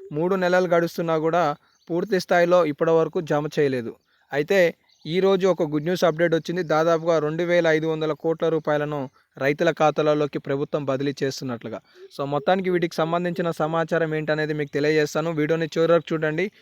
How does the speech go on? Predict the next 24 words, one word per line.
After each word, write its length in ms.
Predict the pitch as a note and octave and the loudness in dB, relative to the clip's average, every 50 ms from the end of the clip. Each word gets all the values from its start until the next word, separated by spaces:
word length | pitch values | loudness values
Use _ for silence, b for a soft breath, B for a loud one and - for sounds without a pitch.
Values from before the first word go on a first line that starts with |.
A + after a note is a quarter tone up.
| b b b b | b b b b
ఇంకా 220 | E3 D#3 D#3+ G3+ | -10 -2 2 2
ఏమైనా 240 | G3+ F#3+ F3+ F3+ F3 | 4 4 4 0 2
డౌట్స్ 320 | D#3+ D#3 D#3 D#3+ D#3 - E3+ | 2 4 4 2 2 -2 -4
ఉంటే 160 | D#3 F3 F3 | -2 -2 -2
కామెంట్ 360 | - D3+ C#3+ D3 D3+ C#3+ C#3+ | -2 -2 -2 -2 -2 -4 -4
సెక్షన్‌లో 360 | D#3 C3 - - C3+ C3 C#3 | -6 -8 -6 -6 -6 -6 -6
కామెంట్ 420 | - - D3 C3 A#2+ A2 A2 - A#2+ | -2 -2 -2 -2 -2 -4 -6 -8 -10
చేయండి. 200 | G#2+ G#2 G#2+ - b b b b b b b | -10 -12 -12 -14 b b b b b b b
ఇక 80 | C3+ C3 | -6 -4
అప్‌డేట్లో 420 | C3 C3+ C#3+ E3 F3+ E3+ F3 F3 | -4 -2 0 0 0 2 2 2
కనుకొస్తే, 600 | E3 F3 E3+ D#3 - E3 D#3 - G3 F#3+ E3+ E3 E3 b b b b b _ | 2 0 0 2 0 0 0 2 2 4 4 4 2 b b b b b _
తెలంగాణ 420 | E3 D#3 E3+ F#3 G3 F#3+ F#3+ F#3+ F#3 | -2 2 2 2 2 4 2 4 4
రాష్ట్రంలో 460 | F3+ F3 F3 E3+ - F#3+ F3+ F3+ F3+ | 4 4 4 2 0 -2 2 2 2
రైతు 320 | E3 D3+ D#3 E3+ E3+ - | 4 4 2 2 0 0
భరోసానే 560 | F3+ E3+ E3+ F3 F3 E3+ - E3+ E3 E3+ E3 D3+ | 2 2 4 4 4 2 2 0 0 0 -2 -2
కాదు, 340 | - D#3+ D#3 E3 G3 G#3 | 0 0 2 2 2 0
ఈరోజు 560 | F3+ D#3 D#3 D#3 D#3+ E3 D#3 E3 F3+ E3+ D3+ - B B B B - | 0 0 0 2 2 2 2 2 0 -2 -2 -2 B B B B -8
నాలుగు 300 | C#3+ C#3 D3+ E3+ F#3 E3+ | -2 0 0 0 0 0
లక్షల 340 | F3+ F3 E3+ - - F#3 E3+ | 0 0 0 0 -2 0 0
యాభై 440 | E3 D#3+ D#3 D3+ D#3+ D#3 E3+ E3+ E3+ | 2 2 4 2 2 2 2 2 2
వేల 200 | E3 E3+ E3+ E3 | 2 2 2 2
ఇందిరమ్మ 460 | D#3+ D3+ D3 D3 D#3 D#3+ E3 D#3+ D#3+ | 0 0 -2 -2 0 0 0 0 0
ఇండ్లు 260 | D#3+ D#3 D#3 D#3 D#3+ | -2 -2 0 0 0
కావచ్చు, 500 | D#3 D3+ D3+ D3+ D3+ D3+ - F#3 F#3 G3+ | 2 2 2 2 0 0 -2 -4 -6 -6